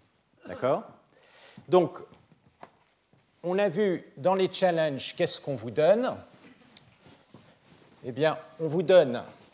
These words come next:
les exemples, c'est-à-dire on vous donne une famille de données à partir duquel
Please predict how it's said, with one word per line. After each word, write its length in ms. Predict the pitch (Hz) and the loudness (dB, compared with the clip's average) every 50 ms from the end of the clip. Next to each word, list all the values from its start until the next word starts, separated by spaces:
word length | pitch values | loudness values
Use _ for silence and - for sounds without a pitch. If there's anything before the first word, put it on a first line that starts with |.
| - _ _ _ _ _ _ _ _ _ _ _ _ _ _ _ _ _ _ _ _ _ _ _ _ _ _ _ _ _ _ _ _ _ _ - - - - - - - - - - _ _ _ _ _ _ _ _ _ _ _ _ - - _ _ _ _ _ _ _ _ _ _ _ _ _ _ _ _ _ _ _ _ _ _ _ _ - | -20 _ _ _ _ _ _ _ _ _ _ _ _ _ _ _ _ _ _ _ _ _ _ _ _ _ _ _ _ _ _ _ _ _ _ -20 -20 -20 -20 -20 -20 -20 -20 -20 -20 _ _ _ _ _ _ _ _ _ _ _ _ -20 -20 _ _ _ _ _ _ _ _ _ _ _ _ _ _ _ _ _ _ _ _ _ _ _ _ 0
les 300 | 151 156 196 214 156 170 | 4 6 6 6 6 4
exemples, 560 | 160 117 - 123 117 135 202 247 - - - - - - _ _ _ _ _ _ _ _ _ _ - - - - - - _ _ _ _ | 2 2 0 0 0 2 0 -2 -4 -10 -14 -16 -18 -20 _ _ _ _ _ _ _ _ _ _ -16 -14 -14 -16 -20 -20 _ _ _ _
c'est-à-dire 760 | - - 135 127 - 139 135 120 120 131 135 127 120 107 87 - - - _ _ _ _ _ _ _ _ _ _ _ _ | -10 -8 -6 -4 -2 -2 -2 -2 -4 -4 -4 -4 -4 -4 -6 -10 -14 -20 _ _ _ _ _ _ _ _ _ _ _ _
on 120 | - 127 127 | -10 -8 -8
vous 160 | 107 139 143 | -8 -8 -2
donne 220 | 135 143 143 139 | 0 0 0 0
une 140 | 135 135 135 | -2 -4 -8
famille 560 | - - 151 147 147 151 147 139 131 120 104 82 78 - - _ _ _ _ _ _ _ _ _ - - - - _ _ _ _ - 98 | -4 0 0 2 2 0 -2 -4 -4 -4 -4 -6 -8 -12 -20 _ _ _ _ _ _ _ _ _ -20 -20 -20 -20 _ _ _ _ -14 -8
de 220 | 104 127 117 104 - - - - - - - _ - - - - _ - - - - - - - - _ _ _ _ _ _ - - - _ _ _ - - - _ _ _ - - | -6 -6 -6 -6 -8 -12 -18 -20 -20 -20 -20 _ -18 -18 -18 -18 _ -18 -18 -18 -20 -20 -20 -20 -20 _ _ _ _ _ _ -20 -20 -20 _ _ _ -16 -16 -16 _ _ _ -20 -12
données 400 | 104 101 147 151 147 151 151 143 | -4 -2 0 0 2 0 0 0
à 60 | 123 | 0
partir 340 | - 131 120 - - 135 117 | 0 0 -2 -2 -4 -6 -8
duquel 560 | 107 117 - - - 131 123 117 117 110 87 | -8 -10 -10 -6 -4 -4 -2 -2 -4 -6 -8